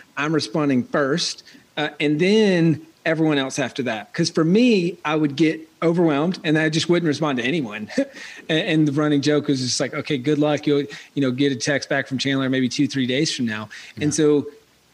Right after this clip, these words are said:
Speaker 1: really doing that to where, all right, I'm being intentional about who, where I'm investing,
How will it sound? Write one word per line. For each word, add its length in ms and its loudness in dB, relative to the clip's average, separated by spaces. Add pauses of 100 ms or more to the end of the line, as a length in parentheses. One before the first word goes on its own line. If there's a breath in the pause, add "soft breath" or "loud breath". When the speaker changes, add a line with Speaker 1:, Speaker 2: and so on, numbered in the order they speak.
Speaker 1:
really 420 2
doing 260 4
that 180 0
to 80 -4
where, 180 0
all 80 0
right, 120 -2
I'm 120 2
being 280 2
intentional 800 0
about 420 -4 (140)
who, 300 2 (100)
where 340 4
I'm 140 0
investing, 580 0